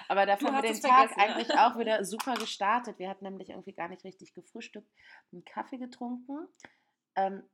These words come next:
Speaker 1: und ich hab dann gleich am mittleren Vormittag, w-, könnte man sagen, am späten Vormittag mit einem Weißwein weitergemacht, bevor es dann irgendwann eine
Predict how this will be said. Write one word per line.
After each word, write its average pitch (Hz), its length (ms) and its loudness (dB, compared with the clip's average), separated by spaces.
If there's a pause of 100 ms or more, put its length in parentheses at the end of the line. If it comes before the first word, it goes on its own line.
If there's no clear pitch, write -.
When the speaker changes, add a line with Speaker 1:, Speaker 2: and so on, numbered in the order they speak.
(100)
Speaker 1:
und 190 140 -12
ich 190 100 -12
hab 226 160 -8
dann 202 160 -8
gleich 175 380 -4
am 170 260 -14 (960)
mittleren 247 480 -4
Vormittag, 143 640 -8
w-, 135 60 -14
könnte 123 360 -10
man 120 160 -12
sagen, 117 300 -6
am 151 100 -16
späten 190 380 -14
Vormittag 143 520 -16 (360)
mit 165 100 -14
einem 156 240 -8
Weißwein 170 640 0
weitergemacht, 131 800 -6
bevor 160 340 -12
es 170 140 -16
dann 143 200 -10
irgendwann 135 460 -14
eine 123 380 -12